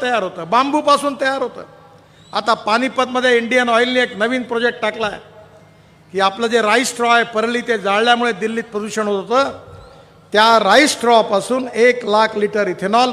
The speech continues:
per day, दीडशे टन बिटुमेन आणि सेव्हन्टी सिक्स थाउजंड टन बायो एव्हिएशन फ्युएल, सस्टेनेबल एव्हिएशन फ्युएल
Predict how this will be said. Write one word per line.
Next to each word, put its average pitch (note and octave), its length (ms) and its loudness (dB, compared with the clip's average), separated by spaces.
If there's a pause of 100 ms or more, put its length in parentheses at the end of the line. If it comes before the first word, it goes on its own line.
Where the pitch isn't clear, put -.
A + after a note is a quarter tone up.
per G#3 100 -2
day, F3+ 300 -4 (840)
दीडशे B3+ 480 0
टन B3 300 -2
बिटुमेन A3+ 640 0 (680)
आणि G#3+ 200 -2 (300)
सेव्हन्टी C#4 460 0
सिक्स - 400 -4
थाउजंड B3 480 2 (120)
टन C#4+ 320 2 (340)
बायो B3 440 2 (120)
एव्हिएशन G#3+ 640 -2
फ्युएल, G3 520 -2 (240)
सस्टेनेबल A#3 640 -4
एव्हिएशन G3+ 500 -4
फ्युएल B3+ 440 2